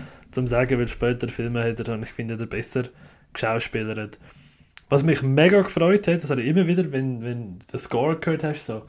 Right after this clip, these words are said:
das tönt mega so bekannt, so fast schon familiär. Und dann habe ich gesehen, ah,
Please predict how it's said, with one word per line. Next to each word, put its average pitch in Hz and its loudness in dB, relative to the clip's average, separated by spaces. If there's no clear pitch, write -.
das - -12
tönt 113 -4
mega 123 0
so - -8
bekannt, 131 0
so 107 -2
fast 139 -4
schon 139 -2
familiär. 123 0
Und 123 0
dann - -
habe 123 0
ich 123 -6
gesehen, 123 0
ah, 220 6